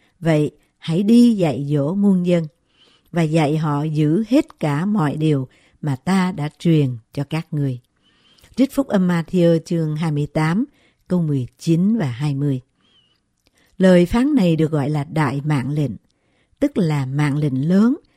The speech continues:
và tối quan trọng của Chúa. Theo mạng lệnh này, chúng ta phải đi ra, chia sẻ phúc âm cho mọi người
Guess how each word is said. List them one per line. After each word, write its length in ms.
và 120
tối 400
quan 260
trọng 240
của 200
Chúa. 300
Theo 140
mạng 220
lệnh 260
này, 300
chúng 160
ta 140
phải 160
đi 240
ra, 400
chia 200
sẻ 320
phúc 260
âm 280
cho 100
mọi 280
người 360